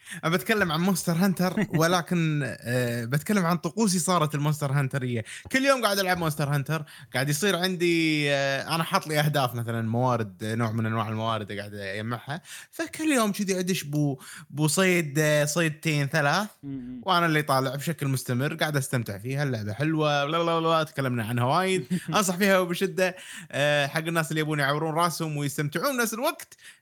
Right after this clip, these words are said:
Speaker 1: آه، ولكن الألعاب اللي خلينا نقول اللي، اللي غير عن المعتاد اللي هي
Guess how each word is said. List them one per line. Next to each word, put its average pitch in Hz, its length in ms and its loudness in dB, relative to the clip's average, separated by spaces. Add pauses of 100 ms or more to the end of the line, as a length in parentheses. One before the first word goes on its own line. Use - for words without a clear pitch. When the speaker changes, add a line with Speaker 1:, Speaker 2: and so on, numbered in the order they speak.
(100)
Speaker 1:
آه، 190 520 4
ولكن 220 540 0 (200)
الألعاب 160 760 0
اللي 151 120 -2
خلينا 151 180 0
نقول 147 140 0 (260)
اللي، 110 520 -4
اللي 101 300 -8
غير 123 580 -2
عن 123 200 -2
المعتاد 127 500 -2
اللي 202 300 -4
هي 123 480 -2